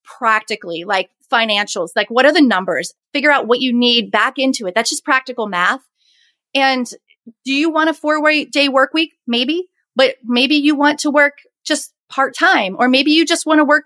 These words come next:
during your peak hours. For me, my peak hours are ten to two. And so sometimes I'd rather work five days a week, but just during ten to two. So I think you need to get clear on what your version of success is and what your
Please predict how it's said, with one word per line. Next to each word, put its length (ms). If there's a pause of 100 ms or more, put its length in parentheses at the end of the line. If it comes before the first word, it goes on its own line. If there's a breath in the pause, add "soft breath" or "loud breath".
(120)
during 400 (240 loud breath)
your 180
peak 300
hours. 400
For 100
me, 160
my 160
peak 220
hours 340
are 80
ten 260
to 80
two. 440 (360 soft breath)
And 140
so 260
sometimes 680
I'd 200
rather 280
work 240
five 360
days 240
a 60
week, 280
but 120
just 260
during 220
ten 200
to 60
two. 400 (380)
So 120
I 80
think 180
you 120
need 120
to 60
get 200
clear 440
on 480 (280)
what 160
your 160
version 360
of 300
success 520
is 280
and 120
what 120
your 120